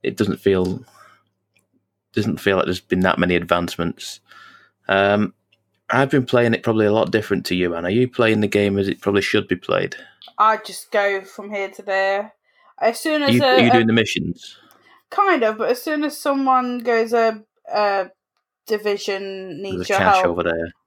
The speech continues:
Speaker 2: I just go and jump into other people's
Speaker 1: Yeah.
Speaker 2: games.
Speaker 1: Oh, do you really? You,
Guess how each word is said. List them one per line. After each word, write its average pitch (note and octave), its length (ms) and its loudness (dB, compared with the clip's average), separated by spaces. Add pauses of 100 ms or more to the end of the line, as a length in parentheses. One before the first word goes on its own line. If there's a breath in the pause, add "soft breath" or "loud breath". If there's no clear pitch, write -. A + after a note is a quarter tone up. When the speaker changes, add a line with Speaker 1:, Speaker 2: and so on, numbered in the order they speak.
Speaker 2:
I A#3 140 4
just A3 240 -8
go G3+ 340 2
and G3 160 -6
jump G3 200 -10
into G3 180 -8
other F#3 140 -12
people's G3 360 0
Speaker 1:
Yeah. F#3+ 160 0
Speaker 2:
games. - 460 -18
Speaker 1:
Oh, B2+ 80 2
do C3 140 2
you A3+ 100 4
really? G3 180 4
You, G#2+ 120 4